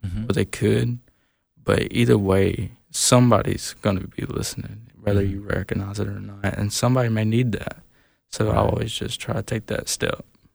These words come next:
Speaker 1: Mm-hmm. You know, something I would say in the way of encouragement to you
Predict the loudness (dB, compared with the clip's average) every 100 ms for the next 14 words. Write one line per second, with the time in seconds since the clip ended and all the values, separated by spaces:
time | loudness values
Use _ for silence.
0 | _ -2 -2 -6 -10 _ -12 -12 -10 -14
1 | -16 -8 0 4 4 2 -4 0 0 0
2 | 0 0 0 0 0 2 0 -4 -4 -2
3 | -2 -4 -6 -10 -6 -2 -2 -2 -6 -8
4 | -8 -6 -8